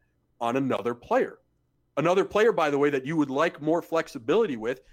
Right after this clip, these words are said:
because, oh, by the way, he's your best player. So it's, has Ryan Strome done anything in the series that makes me go, "Oh, Ryan Strome"? No, not really. At the same time, I wasn't really relying on Ryan Strome to be that guy anyway,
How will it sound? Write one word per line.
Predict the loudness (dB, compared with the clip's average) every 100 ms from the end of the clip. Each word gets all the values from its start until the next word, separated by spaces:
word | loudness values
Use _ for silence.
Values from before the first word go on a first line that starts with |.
| _
because, | -10 -4 -2
oh, | 0 2
by | 0
the | 0
way, | 0 -2
he's | -4 -6
your | -6
best | -2 -2 -4
player. | -8 -6 -6 -10 _ _ _ _ _ _ _ _
So | -2 2
it's, | 2 0 -6 -20 _ _ _ _ _ _ _ -18 -16 -14
has | -4 0 0 0
Ryan | 0 0
Strome | -2 -6 -4
done | -4
anything | -4 -6 -8
in | -10
the |
series | -12 -12 -10
that | -8 -8
makes | -10 -8
me |
go, | -6 -2
"Oh, | -2 -2
Ryan | -2 -4
Strome"? | -6 -6 -4
No, | -4 -4
not | -4 -6 -8
really. | -8 -6 -6 -8 -14 _ _ _ _ _ -8
At | -6
the | -4
same | -2 -2
time, | -2 -4 -2 -2
I |
wasn't | 0 0 -2 -8
really | -4 -4
relying | -2 0 0 0
on | -2
Ryan | -2 -2
Strome | -4 -4 -6
to | -6
be | -12 -8
that | -4 -4
guy | -2 -2
anyway, | 0 -2 -4 -4 -8